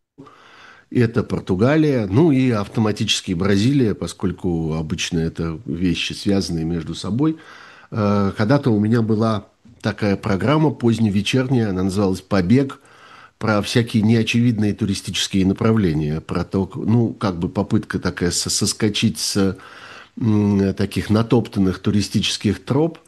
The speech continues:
А, и я его позвал в передачу, которая была посвящена Португалии. Он очень интересно рассказывал. У него было много друзей, э, португальцев. Э, он переводил с португальского языка.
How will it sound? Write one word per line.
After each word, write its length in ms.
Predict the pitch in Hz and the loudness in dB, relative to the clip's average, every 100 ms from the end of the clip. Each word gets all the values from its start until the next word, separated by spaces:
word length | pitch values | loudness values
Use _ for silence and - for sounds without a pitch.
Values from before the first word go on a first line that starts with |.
| - - - - - | -20 -20 -20 -18 -4
А, 640 | 120 113 110 107 104 - | 0 2 2 0 -2 -2
и 80 | 120 | 2
я 360 | 120 117 107 135 | 4 4 2 2
его 200 | 147 139 | 2 0
позвал 400 | 120 101 117 113 | -2 -2 -2 -4
в 60 | 113 | -4
передачу, 460 | 107 104 110 - | -2 2 0 0
которая 340 | - 98 101 98 | -6 -4 -2 0
была 200 | 95 98 | 0 0
посвящена 540 | 95 - 92 - 90 | -2 -4 -2 0 0
Португалии. 640 | 87 76 - 98 143 151 127 | -2 -6 -4 0 2 2 2
Он 180 | 101 | 0
очень 220 | 104 - 95 | -2 -2 -2
интересно 540 | 98 87 85 - 80 - _ - - _ - | -2 -2 -2 -4 -8 -10 _ -20 -20 _ -6
рассказывал. 960 | 117 107 - 135 147 143 131 120 113 - - - _ | 0 0 0 2 2 2 2 0 -2 -10 -20 -20 _
У 120 | - | 0
него 160 | 107 113 | 4 4
было 180 | 98 98 | 4 0
много 280 | 95 92 85 | 0 -2 -2
друзей, 760 | 95 110 120 151 151 139 - - | 0 2 4 4 4 2 -2 -4
э, 480 | 107 104 104 101 98 | -2 0 0 0 -2
португальцев. 840 | 104 101 110 110 107 101 104 98 - | -4 -2 0 2 0 0 -4 -4 -6
Э, 40 | - | -4
он 460 | 101 98 - 123 | 0 0 2 2
переводил 560 | 123 117 104 104 135 156 | 4 2 2 2 2 0
с 60 | |
португальского 760 | - 123 123 123 117 113 113 107 | -2 -6 -2 0 0 0 -2 0
языка. 520 | 104 107 104 107 101 | 0 0 -2 -4 -4